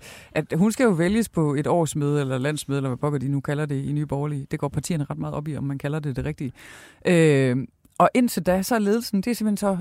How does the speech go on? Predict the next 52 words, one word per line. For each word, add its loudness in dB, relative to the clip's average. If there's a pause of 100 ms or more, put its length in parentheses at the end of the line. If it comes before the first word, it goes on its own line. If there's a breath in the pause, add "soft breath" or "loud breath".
øh, 2
hovedbestyrelsen, -2 (720)
der 2
fungerer 0
som -4
partiformand. -4
Det, 0
det 0
er 0
altså 0
også 0
en -6
konstruktion, -6
jeg -2
aldrig -2
har 0
hørt -2
om -4
før. -4
Jeg -4 (400 loud breath)
ved 0
ikke, 2
om 0
de -4
skal -8
træde -2
sammen -2
alle 0
mand -4
så, -2 (180)
øh, -4
for -2
at -8
kan -6
tage -6
stilling -6
til -6
et -2
lovforslag. -6 (520 loud breath)
Men, 6
øh, 4 (920 loud breath)
ja, 6 (340)
øh, 4
hun 6
har 6
jo 4
sådan 4
set 2
ikke 2
rigtig 4
andet, 4 (260)
andet, 4